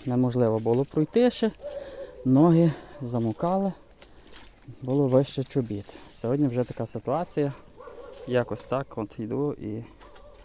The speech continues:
через чоботи не лиє. Тут ще трошки є води, ну, але це вже небагато, теж не, не намокаю.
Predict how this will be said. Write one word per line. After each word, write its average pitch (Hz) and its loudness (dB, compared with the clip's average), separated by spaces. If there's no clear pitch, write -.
через 113 -4
чоботи 123 -4
не 117 0
лиє. 101 -4
Тут 160 2
ще 127 -6
трошки 127 -4
є 139 0
води, 160 2
ну, 160 -6
але 113 -4
це - -10
вже 110 -8
небагато, 117 -4
теж 135 -6
не, 123 -4
не 123 0
намокаю. 110 -2